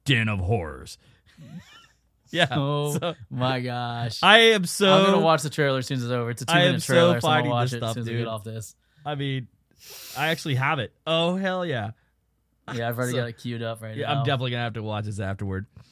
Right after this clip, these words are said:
Speaker 1: Well, um,
Speaker 2: I
Speaker 1: I
Speaker 2: love movies that are spin or spoofs on, like, other things that are horror movies that they spoofed,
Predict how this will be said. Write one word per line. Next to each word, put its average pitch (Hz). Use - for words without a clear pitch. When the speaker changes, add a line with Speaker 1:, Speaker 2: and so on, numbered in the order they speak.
Speaker 1:
Well, 117
um, 107
Speaker 2:
I 170
Speaker 1:
I -
Speaker 2:
love 139
movies 127
that 127
are 120
spin -
or 120
spoofs 131
on, 110
like, 107
other 113
things 107
that 117
are 117
horror 123
movies 127
that 110
they 113
spoofed, -